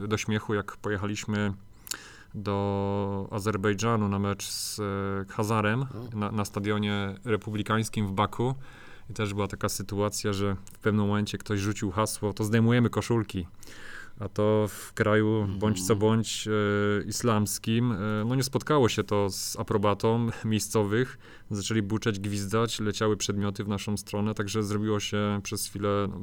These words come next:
Speaker 1: tak bardzo gorąco. Cały stadion taki rozwścieczony, te trybuny dookoła złorzeczące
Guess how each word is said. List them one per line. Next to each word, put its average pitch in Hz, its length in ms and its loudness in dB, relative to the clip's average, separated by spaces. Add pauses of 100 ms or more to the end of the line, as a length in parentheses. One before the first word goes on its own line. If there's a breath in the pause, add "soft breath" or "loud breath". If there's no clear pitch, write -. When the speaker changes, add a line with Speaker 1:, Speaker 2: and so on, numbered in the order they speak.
(140)
Speaker 1:
tak 98 200 -4
bardzo 107 300 0
gorąco. 104 520 2
Cały 107 280 0
stadion 104 400 0
taki 101 240 -2
rozwścieczony, 107 880 0
te 95 140 -4 (300 loud breath)
trybuny 107 420 0
dookoła 98 560 2 (420 loud breath)
złorzeczące 107 960 2